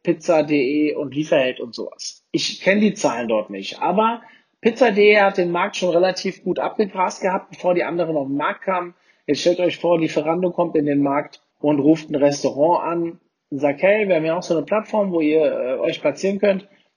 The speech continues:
Da werden wahrscheinlich viele schon geantwortet haben, „Ja, Konzept kennen wir, sag uns bitte, wie viel Prozent ihr wollt. Schickt uns einen Vertrag und gut ist.“ Da war wahrscheinlich schon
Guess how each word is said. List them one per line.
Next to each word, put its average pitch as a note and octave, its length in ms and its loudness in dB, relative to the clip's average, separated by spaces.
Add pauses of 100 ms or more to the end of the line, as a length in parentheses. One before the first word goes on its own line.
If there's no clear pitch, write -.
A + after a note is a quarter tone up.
Da D3 140 4
werden F3+ 220 4
wahrscheinlich F3+ 420 -2
viele A3+ 280 -2
schon F3+ 200 2
geantwortet F3 540 -2
haben, E3+ 380 0 (140)
„Ja, D#3+ 300 6
Konzept F3 460 -2
kennen F3+ 260 0
wir, F3+ 160 4
sag - 240 -4
uns E3 160 -4
bitte, D#3+ 180 -2
wie D3+ 80 -2
viel C#3+ 120 -12
Prozent C#3+ 400 -6
ihr C3 100 0
wollt. G#2+ 320 -6 (160)
Schickt F#3 260 0
uns F3+ 200 -2
einen D3+ 80 -8
Vertrag D3+ 380 0
und D3 120 0
gut C3+ 180 0
ist.“ - 340 -10 (580)
Da D#3 120 4
war G#3 200 6
wahrscheinlich A3+ 840 -6
schon F#3+ 540 0